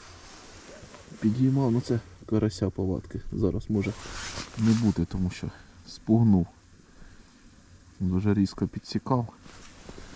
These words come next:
Не сильно йому подобаються такі моменти. Обережний.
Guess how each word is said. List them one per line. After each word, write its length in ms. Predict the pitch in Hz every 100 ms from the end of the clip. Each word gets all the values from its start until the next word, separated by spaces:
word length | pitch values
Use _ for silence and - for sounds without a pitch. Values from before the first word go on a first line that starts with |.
| - - - - - - - - - - - - - - - - - - - - - - - - - - - _ - - - _ - - -
Не 180 | 101 101
сильно 320 | - 98 90
йому 200 | 90 90
подобаються 680 | 95 92 95 87 90 92 90 - -
такі 240 | - 110
моменти. 520 | 104 110 131 123 - - - _ - - - - - - - - - - - - - - - - - - - - - - - - - - - - -
Обережний. 640 | 92 98 110 104 87 85